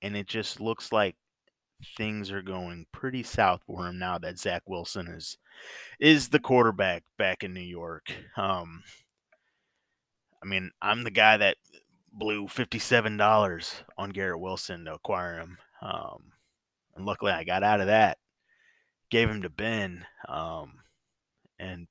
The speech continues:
Ben, you'll, you'll have to speak on this, but I'm sure you're a little worried about Garrett Wilson 'cause that usage isn't looking good. Snap percentage went down. Targets have gone down.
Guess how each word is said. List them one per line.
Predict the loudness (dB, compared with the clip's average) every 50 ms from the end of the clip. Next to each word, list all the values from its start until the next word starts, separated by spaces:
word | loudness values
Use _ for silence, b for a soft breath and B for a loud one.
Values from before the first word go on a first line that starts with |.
| _
Ben, | -10 -10 -10 -8 -10
you'll, | -10 -12 -12 -12
you'll | -6 0 4 4
have | 4 4
to | 0
speak | -6 -6 -4 -4 -2 -2
on | -2 -4 -4 -6
this, | -10 -8
but | -6 -6
I'm | -6 -6
sure | -4 -2 0 2
you're | 4 4 4 4
a | 4
little | 4 2 2 2
worried | 0 0 0 0 -2 -2 -4 -8 -14 B B B B B B B B B 0
about | 0 0 0
Garrett | 0 -2 -4 -4 -4
Wilson | -4 -4 -4 -4 -4 -6 -8
'cause | -4 0
that | 0 0 2
usage | 2 0 -2 0 0 0 0 0
isn't | -2 -2 -2 -4 -4
looking | -4 -6 -6 -6 -8 -8 -6
good. | -4 -4 -4 -6 -8 -12 _ _ _ _ _ _ _ _ _ _ _ _ _
Snap | -4 4 6 6 6 6
percentage | 4 0 0 0 0 0 -2 -2 -2
went | -2 -4 -2 2
down. | 4 6 8 8 8 6 6 2 -2 -8 _ _
Targets | -10 -6 0 2 2 2 2 2 -2 -2 -4
have | -6 -4
gone | 0 2 4 4 4 2
down. | 2 2 2 4 4 2 2 0 -2 -8